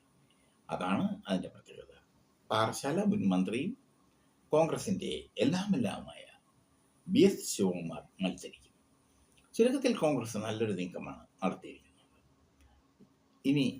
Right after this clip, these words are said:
ഇത് തിരുവനന്തപുരം ജില്ലയിലെ സ്ഥാനാർത്ഥി പട്ടികയാണ്. മറ്റു ജില്ലകളിലെ സ്ഥാനാർത്ഥി പട്ടിക ഞങ്ങൾ പുറത്തുവിടും. അതിൻ്റെ ആധികാരികത, അതിൻ്റെ അവസാന, അവസാനത്തെ ആധികാരികത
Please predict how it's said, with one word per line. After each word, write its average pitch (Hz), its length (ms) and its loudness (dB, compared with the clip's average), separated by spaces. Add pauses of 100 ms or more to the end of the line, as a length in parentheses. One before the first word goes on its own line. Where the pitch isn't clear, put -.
ഇത് 127 220 6 (240)
തിരുവനന്തപുരം 139 560 2
ജില്ലയിലെ 120 440 2 (260)
സ്ഥാനാർത്ഥി 95 540 -2
പട്ടികയാണ്. 73 500 -8 (840)
മറ്റു 143 260 -2
ജില്ലകളിലെ 107 560 2 (240)
സ്ഥാനാർത്ഥി 104 480 -2
പട്ടിക - 300 -12 (460)
ഞങ്ങൾ 87 240 0 (560)
പുറത്തുവിടും. 127 480 -2 (360)
അതിൻ്റെ 87 300 0 (640)
ആധികാരികത, 123 920 0 (640)
അതിൻ്റെ 113 300 2 (420)
അവസാന, 139 500 -2 (440)
അവസാനത്തെ 143 560 -2 (200)
ആധികാരികത 92 680 -4